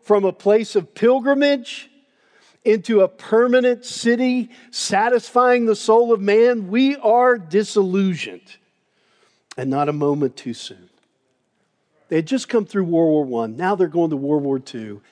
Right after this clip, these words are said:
They were disillusioned. And Lewis pointed this out.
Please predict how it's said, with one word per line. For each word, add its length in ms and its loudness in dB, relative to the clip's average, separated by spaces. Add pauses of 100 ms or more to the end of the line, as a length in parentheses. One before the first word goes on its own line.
(140)
They 120 -2
were 120 -8
disillusioned. 720 -18 (1700)
And 100 -4
Lewis 180 -4
pointed 380 -2
this 220 -6
out. 280 -16